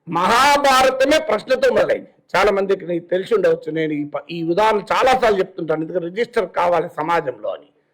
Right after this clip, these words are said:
మహాభారతం ఎక్కడ స్టార్ట్ అయింది?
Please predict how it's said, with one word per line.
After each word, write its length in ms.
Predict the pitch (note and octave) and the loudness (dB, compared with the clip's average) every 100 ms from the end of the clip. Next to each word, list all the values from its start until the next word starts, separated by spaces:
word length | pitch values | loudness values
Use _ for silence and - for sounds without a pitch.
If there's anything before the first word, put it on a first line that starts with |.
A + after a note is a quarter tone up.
| _ _ _ _ _ D3 | _ _ _ _ _ -6
మహాభారతం 840 | F3 A3 C4 C4 B3 B3 A#3 F#3+ | 0 2 2 2 2 0 0 -2
ఎక్కడ 220 | - A3+ | -2 -4
స్టార్ట్ 400 | - F#3 F#3 E3 | -2 -2 0 0
అయింది? 580 | E3 D3+ C#3+ C#3 D3 | -2 -2 -6 -6 -14